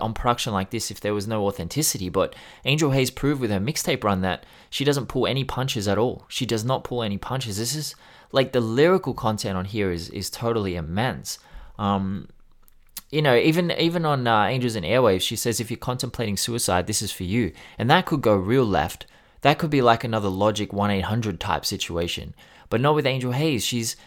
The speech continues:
she's way too entrenched in the depth of human emotion to allow that. And I feel her frustration on this record, because I, I assume she was, like, soul division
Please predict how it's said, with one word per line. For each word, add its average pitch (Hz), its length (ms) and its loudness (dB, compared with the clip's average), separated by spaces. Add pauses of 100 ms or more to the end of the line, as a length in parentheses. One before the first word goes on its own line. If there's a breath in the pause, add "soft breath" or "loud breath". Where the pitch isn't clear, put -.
(140 soft breath)
she's 120 240 -2
way 120 260 0
too 147 180 -6
entrenched 120 520 -4
in 104 120 -2
the 95 80 -2
depth 98 320 0
of 90 80 -8
human 98 260 -4
emotion 90 440 -4
to 95 140 -8
allow 90 320 2
that. 95 220 0
And 113 80 -2
I 117 60 4
feel 160 320 0
her 156 80 2
frustration 123 680 -2
on 107 120 -4
this - 180 -4
record, 98 460 -4
because 107 260 -4
I, 110 80 6
I 110 140 4
assume 151 320 0
she 143 160 -2
was, 110 160 -2
like, 104 180 0
soul 120 380 4
division 110 600 -2